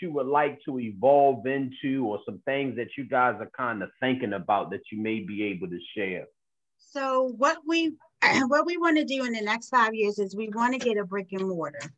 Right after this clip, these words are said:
Speaker 2: right? So
Speaker 1: Mm-hmm.
Speaker 2: wanna get a brick and mortar, but we want it to be more than just a sip and plate, paint place. We want it to be kinda like,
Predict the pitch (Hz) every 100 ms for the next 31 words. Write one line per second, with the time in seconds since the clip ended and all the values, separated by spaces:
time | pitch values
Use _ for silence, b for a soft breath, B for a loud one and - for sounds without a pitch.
0 | - 175 180 180 - b b b b _
1 | 240 226 220 208 202 202 196 - _ 202
2 | 220 254 285 311 269 294 302 277 247 233
3 | 202 196 202 202 220 269 330 311 285 254
4 | 233 226 240 247 240 220 214 202 175 180
5 | 214 214 208 - - _ _ 247 220 208
6 | 202 196 247 208 202 202 170 - _ _
7 | - 233 185 - - 214 160 - 262 311
8 | 330 302 269 254 262 254 233 220 214